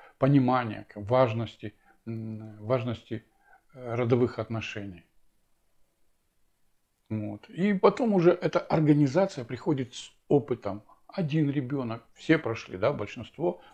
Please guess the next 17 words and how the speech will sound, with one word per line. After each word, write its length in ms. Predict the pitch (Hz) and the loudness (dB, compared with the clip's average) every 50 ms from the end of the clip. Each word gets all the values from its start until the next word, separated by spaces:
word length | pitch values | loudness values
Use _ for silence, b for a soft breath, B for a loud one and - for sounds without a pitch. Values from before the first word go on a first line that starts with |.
| B B | B B
вот, 200 | 127 123 117 120 | -6 -6 -2 -2
вот 220 | 113 110 110 - | -4 -4 -4 -8
имеющие 840 | - 107 131 110 110 113 107 101 - - 104 98 104 101 104 110 110 | -12 -8 -4 -2 -2 -2 -4 -6 -8 -6 -6 -6 -6 -6 -6 -6 -8
одного 220 | 107 104 104 104 107 | -8 -6 -6 -6 -6
ребёнка 360 | 104 117 160 202 196 - - | -6 -4 -2 -2 -2 -2 -2
и 40 | 120 | -4
останавливающиеся, 800 | 113 - - 120 117 113 107 104 104 113 110 - - - - - B B B B B B | -4 -6 -4 -2 0 0 0 -2 -6 -10 -12 -14 -18 -20 -20 -20 B B B B B B
они 140 | - 135 143 | -4 -4 -2
прошли 680 | - 302 - - - 190 165 143 135 135 143 147 b b b b b b b b | 0 -2 -2 -2 0 2 2 2 2 -2 -6 -8 b b b b b b b b
этот 360 | - 123 120 - 117 - _ _ | -6 -2 0 0 -2 -2 _ _
путь, 260 | - 127 123 113 107 | -2 0 0 0 2
да, 200 | 123 123 131 117 | 2 2 2 2
с 60 | - | -2
самого 220 | - 131 123 120 | -4 -4 -2 -2
начала 440 | 123 123 117 - - 127 120 117 113 | -2 -4 -4 -4 -2 0 2 2 2
беспомощности, 1080 | 110 113 117 - - - 131 120 117 117 113 - - - 117 104 - - _ - 117 B B B B B B B B _ - | 2 0 -4 -4 0 0 0 2 2 -2 -6 -6 -8 -12 -14 -14 -14 -14 _ -20 -20 B B B B B B B B _ -10
э, 840 | 120 117 123 120 117 113 110 110 110 110 110 113 117 117 113 113 | -8 -8 -8 -8 -10 -10 -10 -10 -12 -12 -14 -14 -16 -16 -18 -18